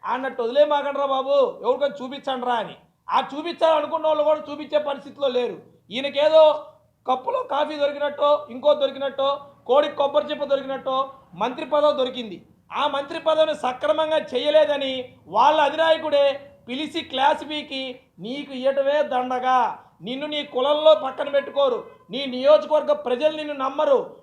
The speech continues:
నువ్వు దందాలు జేబులు నింపుకోవడానికి తప్ప దేనికి పనికిరాని వ్యక్తి" అని ఇతనికి ఉన్న మంత్రి పదవి పీకి పడేశారు. అయినా సరే ఇస్త్రీ చొక్కా వేసుకొని, "ఏహ్, అందరు నా వెనకే ఉన్నారని" ఓవర్ యాక్షన్ మీద ఓవర్ యాక్షన్ చేస్తూ ఉంటాడు. ఇతని మంత్రి పదవి పోయినా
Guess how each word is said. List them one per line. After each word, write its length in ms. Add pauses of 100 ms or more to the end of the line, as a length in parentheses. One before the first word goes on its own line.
నువ్వు 240
దందాలు 640
జేబులు 420
నింపుకోవడానికి 680
తప్ప 240
దేనికి 720
పనికిరాని 520
వ్యక్తి" 340
అని 320 (260)
ఇతనికి 360
ఉన్న 160
మంత్రి 340
పదవి 280
పీకి 260
పడేశారు. 480 (260)
అయినా 320
సరే 260
ఇస్త్రీ 280
చొక్కా 280
వేసుకొని, 540 (320)
"ఏహ్, 500
అందరు 260
నా 100
వెనకే 320
ఉన్నారని" 600 (240)
ఓవర్ 420
యాక్షన్ 340
మీద 120
ఓవర్ 320
యాక్షన్ 280
చేస్తూ 280
ఉంటాడు. 640
ఇతని 200
మంత్రి 320
పదవి 360
పోయినా 460